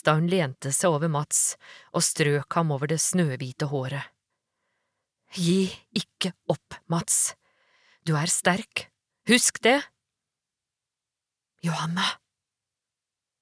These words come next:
Stemmen hans var blitt merkbart svakere.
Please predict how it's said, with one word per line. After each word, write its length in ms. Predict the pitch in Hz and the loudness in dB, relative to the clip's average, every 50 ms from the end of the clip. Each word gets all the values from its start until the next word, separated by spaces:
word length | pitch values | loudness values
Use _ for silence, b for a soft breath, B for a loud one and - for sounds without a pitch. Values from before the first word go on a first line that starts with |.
| _ _ _ _ _ _ _ - | _ _ _ _ _ _ _ -4
Stemmen 420 | - - - 180 170 151 147 147 143 | -2 2 4 4 4 4 2 0 0
hans 240 | 143 156 160 - - - | 0 0 0 0 0 0
var 120 | 160 151 | -2 -2
blitt 200 | 151 170 - - 170 | -2 -4 -4 -2 -2
merkbart 560 | 175 165 143 - - - - - 156 160 - | -2 -2 -4 -6 -10 -10 -6 -4 -4 -4 -2
svakere. 560 | - - - 175 160 143 - - - 151 165 | -2 -2 0 0 -2 -2 -4 -6 -6 -6 -6